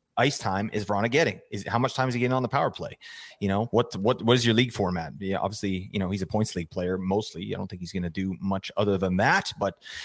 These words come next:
yeah, I love that. My picks are, um, just an obvious one, uh, Jacob Ch-, uh, Chychrun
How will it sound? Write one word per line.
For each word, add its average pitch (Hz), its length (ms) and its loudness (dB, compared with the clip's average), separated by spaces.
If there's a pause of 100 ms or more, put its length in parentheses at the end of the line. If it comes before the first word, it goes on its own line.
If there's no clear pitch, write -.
(120)
yeah, 113 240 6
I 104 60 0
love 117 220 6
that. 98 180 4 (280)
My 170 200 6
picks 220 560 4
are, 170 500 10 (520)
um, 151 280 4
just 180 220 2
an 151 80 6
obvious 151 380 6
one, 139 280 6
uh, 123 380 4 (140)
Jacob 147 400 2
Ch-, - 180 -4
uh, 117 220 4
Chychrun 165 500 0